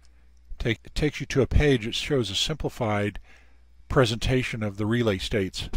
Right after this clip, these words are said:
They were all off, so I've got all zeros here, but they would start with the,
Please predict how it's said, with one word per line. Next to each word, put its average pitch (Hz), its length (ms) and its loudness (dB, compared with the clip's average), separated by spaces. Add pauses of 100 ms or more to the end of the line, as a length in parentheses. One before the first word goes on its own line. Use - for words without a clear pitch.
(260)
They 120 100 0
were 110 180 4
all 110 140 6
off, 104 320 2
so - 220 -4
I've 98 120 -6
got 104 160 0
all 98 180 -2
zeros 151 420 4
here, 98 260 0 (680)
but - 140 0
they 143 60 6
would 127 140 6
start 143 420 4
with 131 260 -4
the, 113 280 0